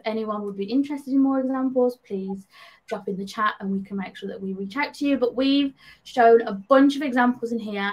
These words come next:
um, from a wide variety of brands, just that you can create content on social platform, whether it's Instagram, TikTok,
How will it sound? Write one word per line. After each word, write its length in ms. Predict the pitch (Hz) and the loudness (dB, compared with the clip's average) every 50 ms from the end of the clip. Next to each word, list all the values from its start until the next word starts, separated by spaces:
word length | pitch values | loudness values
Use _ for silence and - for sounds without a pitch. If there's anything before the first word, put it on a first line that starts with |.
| - - | -6 -8
um, 440 | 202 202 196 196 196 196 196 196 196 _ _ _ _ _ _ _ _ _ - | -8 -6 -4 -4 -2 -2 -4 -4 -8 _ _ _ _ _ _ _ _ _ -6
from 120 | 233 226 | 0 2
a 60 | 233 | 2
wide 400 | 226 196 196 220 202 202 208 202 | 2 2 2 0 0 -2 -4 -6
variety 400 | 202 214 226 220 226 226 226 247 | -4 -2 0 0 0 0 0 0
of 120 | 247 240 - | -2 0 0
brands, 520 | 254 240 247 254 285 311 359 370 - - _ _ - - - - - _ _ - | 0 2 4 4 4 2 2 -2 -6 -12 _ _ -20 -20 -20 -20 -20 _ _ -4
just 260 | 196 240 233 233 226 | 2 4 4 4 4
that 240 | - 226 214 - - | 2 0 0 -2 -4
you 240 | 208 202 214 226 226 | -8 -8 -8 -8 -8
can 280 | 226 - - 233 226 226 | -8 -8 -6 -4 -4 -2
create 280 | 226 247 233 233 233 | 0 0 0 0 0
content 500 | - - 226 226 220 220 226 214 214 226 - | -2 -4 -4 -4 -2 -2 -2 -4 -4 -6 -8
on 120 | 214 214 | -10 -10
social 280 | 196 214 214 208 - - - | -8 -8 -10 -10 -12 -14 -12
platform, 380 | - 220 220 214 - 226 214 | -10 -10 -10 -8 -6 -4 -4
whether 200 | 202 196 185 180 185 | -2 -4 -4 -4 -8
it's 140 | 190 - - - | -10 -8 -2 2
Instagram, 680 | 247 247 247 240 - 233 240 233 226 226 233 233 233 - - - _ _ _ _ _ | 2 2 2 2 0 0 2 4 4 4 2 -2 -4 -8 -20 -20 _ _ _ _ _
TikTok, 680 | - 247 233 - - - 240 226 220 226 226 - - | -4 -4 -4 -4 -6 -4 -2 0 0 0 -2 -6 -18